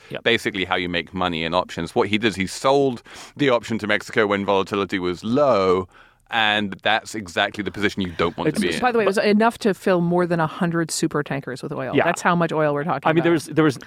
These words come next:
Speaker 1: nothing he could, I mean, he, he was up Schitt's Creek without a paddle.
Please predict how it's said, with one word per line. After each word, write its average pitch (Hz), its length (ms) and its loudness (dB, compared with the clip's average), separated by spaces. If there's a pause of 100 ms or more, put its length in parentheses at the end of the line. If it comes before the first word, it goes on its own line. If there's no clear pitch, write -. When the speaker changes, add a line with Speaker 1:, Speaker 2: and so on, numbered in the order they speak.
(120)
Speaker 1:
nothing 147 640 2
he 113 160 -4
could, 98 240 -8 (240)
I 139 80 2
mean, 123 180 0
he, 170 140 -12
he 170 200 -2
was 123 300 0 (140)
up 139 220 0
Schitt's - 280 -4
Creek 127 240 -4
without 104 220 0
a - 20 -10
paddle. 143 460 4